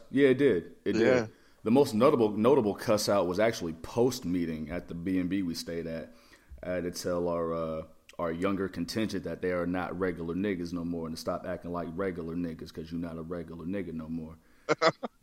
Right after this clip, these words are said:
Speaker 1: Um, that one was semi-legendary. I, I stood on an ottoman. I stood on an ottoman in the middle of this living room in this palatial estate and, uh, told these little niggas that they are not regular niggas.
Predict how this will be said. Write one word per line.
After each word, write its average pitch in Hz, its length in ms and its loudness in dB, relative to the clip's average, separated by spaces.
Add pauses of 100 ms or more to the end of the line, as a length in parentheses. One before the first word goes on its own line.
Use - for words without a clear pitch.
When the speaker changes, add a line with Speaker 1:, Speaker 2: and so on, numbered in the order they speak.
Speaker 1:
Um, 78 760 -4
that 95 260 0
one 87 120 -2
was 87 140 -4
semi-legendary. 82 960 -4
I, 87 200 -6
I - 40 -2
stood 95 260 0
on 87 120 -2
an 80 100 -6
ottoman. 92 480 -2 (960)
I - 80 -14
stood 95 320 -2
on 85 140 -4
an 78 100 -6
ottoman 80 460 -8 (100)
in 78 120 -10
the 78 60 -8
middle 87 280 -2
of 87 120 -2
this 85 80 -12
living 87 280 -2
room 82 180 -4
in 82 60 -4
this 85 100 -8
palatial 113 680 2
estate 87 420 -4 (720)
and, 85 340 -6
uh, 80 420 -6 (640)
told 90 240 -2
these 87 120 -4
little 87 200 -4
niggas 82 280 -4
that 80 120 -14
they 82 80 -6
are 82 160 -4
not 80 280 -6
regular 73 320 -10
niggas. 80 440 -10